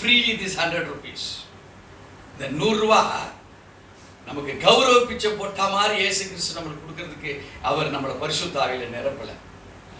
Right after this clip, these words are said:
பல கோடிகளை நீ உருவாக்குற ஒரு தேவ மனுஷனாய் உன்னை மாற்றதான்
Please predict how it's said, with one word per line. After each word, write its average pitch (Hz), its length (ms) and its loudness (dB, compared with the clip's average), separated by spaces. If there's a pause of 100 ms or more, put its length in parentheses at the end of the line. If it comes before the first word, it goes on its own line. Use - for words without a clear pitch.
(400)
பல 226 320 6 (280)
கோடிகளை 208 600 4 (1000)
நீ 247 260 4
உருவாக்குற 254 840 4
ஒரு 214 180 -2
தேவ 196 400 0
மனுஷனாய் 180 520 0
உன்னை 147 240 -6
மாற்றதான் 156 800 -4